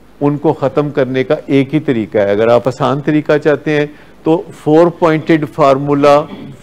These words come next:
है, एक उसका उर्दू लिटरेचर है जो मेरा लिखा हुआ है, अगर आप उर्दू में पढ़ना चाहें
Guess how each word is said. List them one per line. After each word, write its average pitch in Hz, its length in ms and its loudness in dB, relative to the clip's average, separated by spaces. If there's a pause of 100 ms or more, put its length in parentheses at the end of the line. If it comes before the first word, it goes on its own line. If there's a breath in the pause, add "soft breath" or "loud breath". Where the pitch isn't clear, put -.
(160)
है, 123 300 4
एक 123 280 0
उसका 143 260 0
उर्दू 135 560 0
लिटरेचर 135 580 2
है 127 100 4
जो 127 160 0
मेरा 123 260 2
लिखा 120 280 -4
हुआ 117 220 2
है, 117 100 2
अगर 113 220 0
आप 113 220 4
उर्दू 117 240 -4
में 143 160 0
पढ़ना 127 340 -2
चाहें 131 300 -2